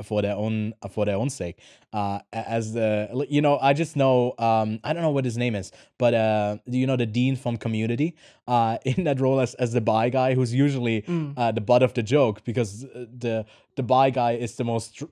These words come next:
Speaker 1: I guess, straight person in the room, and then they, you know, poke fun at him for, and it's just like, it, it's just, yeah, it's, it's very funny. Um,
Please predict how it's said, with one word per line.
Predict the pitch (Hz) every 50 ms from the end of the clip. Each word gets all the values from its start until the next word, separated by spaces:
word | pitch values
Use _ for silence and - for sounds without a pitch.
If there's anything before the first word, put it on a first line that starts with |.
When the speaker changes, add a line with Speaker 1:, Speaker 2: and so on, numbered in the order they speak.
| - 127 113
Speaker 1:
I | 120 117
guess, | 113 117 113 - -
straight | 131 - - - 127 123 127 120 -
person | - 123 120 113 - - 117 127
in | 123 123 120
the | 117 107
room, | 107 135 160 139 117 110 107 - - - - _ _
and | - 123 120 117
then | 117 117
they, | 117 113 113 107
you | 107 123 127
know, | 123 117
poke | 107 - - 127 120 - -
fun | - 131 123 123 127 -
at | 117 113 110
him | 117 139 131 117 110 - - - _ _
for, | - - 117 113 117 120
and | 110 110 120 117 117
it's | 107
just | 123 117 - -
like, | 123 120 120 127 -
it, | - - 151 - - _ - - - -
it's | 156 160
just, | 202 220 220 208
yeah, | 180 180 185 175 196 214 165
it's, | 135 135 139 -
it's | 151 135 -
very | 135 139 147 143 135
funny. | 127 - 127 107 90 80 82 - _
Um, | - 123 117 110 107 101 95 95